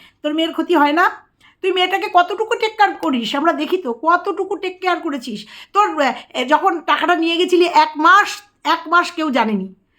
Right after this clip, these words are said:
তো এক মাস তুই মেয়ের, আহ, কী টেক কেয়ার করেছিস? যে মেয়ের প্রচুর ক্ষতি হয়ে গেছে, এইসবের জন্য মেয়েটাকে টেক কেয়ার করতে পারিনি, এইসবের জন্য মেয়েটার অনেক ক্ষতি হয়ে গেছে, মেয়েটাকে পড়াতে পারিসনি, আহ, অ-, already ক্ষতি হয়ে গেছে।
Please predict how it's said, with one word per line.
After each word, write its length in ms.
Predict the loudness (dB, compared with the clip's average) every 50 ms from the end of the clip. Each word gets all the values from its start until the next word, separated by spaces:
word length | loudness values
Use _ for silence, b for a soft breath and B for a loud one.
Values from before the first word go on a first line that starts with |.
| _ _ _ -8
তো 60 | -6
এক 300 | 0 2 2 2 2 2
মাস 240 | 2 2 2 2 2
তুই 100 | 0 0
মেয়ের, 380 | 2 2 2 0 -2 -2 -2 -2
আহ, 80 | 0 -2 -2 -4
কী 140 | -6 -4 -4
টেক 200 | -4 -6 -4 -2
কেয়ার 180 | -2 -2 -2
করেছিস? 460 | -2 -4 -6 -6 -6 -8 -8 -8 -10 -10 _
যে 80 | -6 -2
মেয়ের 220 | 0 0 0 0
প্রচুর 340 | 0 -4 -4 -2 -2 -4 -4
ক্ষতি 300 | -6 -10 -6 -2 -2 0
হয়ে 140 | 0 0 0
গেছে, 220 | 0 -2 0 0
এইসবের 420 | -2 -2 0 0 0 0 0 -2
জন্য 180 | -2 -2 -2 0
মেয়েটাকে 380 | 0 -2 -2 -4 -4 -6 -8 -8
টেক 240 | -10 -10 -12 -10
কেয়ার 160 | -10 -10 -8 -8
করতে 240 | -10 -10 -8 -4
পারিনি, 380 | -2 -2 0 0 -2 -2 -4 -6 B B B B B
এইসবের 420 | -4 -4 -2 0 0 0 0 0 -2
জন্য 200 | -4 -2 -2 0
মেয়েটার 400 | 0 0 0 0 0 0 0 0 -2 B B B B
অনেক 280 | -4 -2 -2 -2 -4
ক্ষতি 260 | -4 -8 -6 -4 -2 -2
হয়ে 120 | 0 0
গেছে, 220 | -2 -2 -2 -2
মেয়েটাকে 320 | -2 -2 -2 -4 -4 -6 -6
পড়াতে 380 | -4 -4 -4 -4 -4 -4 -4
পারিসনি, 520 | -4 -4 -6 -6 -8 -6 -4 -4 -4 -4 -6 B B B B
আহ, 220 | -10 -10 -8 -4 -4
অ-, 300 | -4 -4 -2 0 0 0
already 260 | 0 0 -2 -2 -4 -4 _ _
ক্ষতি 380 | -8 -6 -6 -4 -2 -2 0
হয়ে 160 | 0 0 0
গেছে। 240 | -2 -4 -6 -8 -10